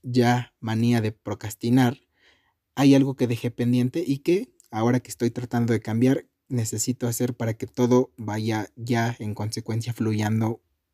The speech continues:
mejor. Te voy a compartir un truco que estaba en una de las páginas de consulta que hice que dice no hacer reuniones de trabajo nunca más.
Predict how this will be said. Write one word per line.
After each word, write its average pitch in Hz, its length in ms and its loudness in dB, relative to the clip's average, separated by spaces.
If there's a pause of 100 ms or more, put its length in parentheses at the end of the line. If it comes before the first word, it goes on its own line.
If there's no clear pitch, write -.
(160)
mejor. 113 460 -6 (1600)
Te 131 100 4
voy 165 120 10
a 196 60 4
compartir 123 760 0
un 117 180 -4
truco 123 360 0
que 101 640 -2 (120)
estaba 117 360 -2
en 123 80 4
una 120 180 4
de 117 80 2
las 104 180 -4
páginas 110 480 -6
de 107 120 -6
consulta 113 500 -6
que 107 100 -2
hice 113 460 0 (640)
que 127 100 2
dice 123 760 4
no 131 180 0
hacer 135 300 0
reuniones 127 520 4
de 120 120 2
trabajo 113 420 -4
nunca 120 380 2
más. - 400 -6